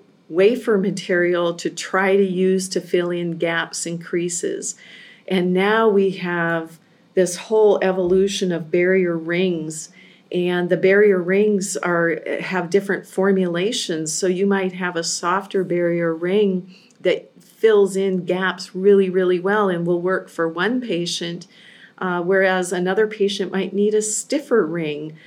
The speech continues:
um, so that it can hold up better to the effluent. So we have a, a wide array of barrier rings to use and can build our own convexity, as well as the companies figured out that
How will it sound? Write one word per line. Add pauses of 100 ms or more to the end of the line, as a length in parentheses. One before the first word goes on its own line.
(320)
um,
so
that
it
can
hold
up
better
to
the
effluent.
So
we
have
a, (100)
a
wide
array
of (120)
barrier
rings
to
use (520)
and
can
build
our
own
convexity,
as
well
as (200)
the
companies
figured
out
that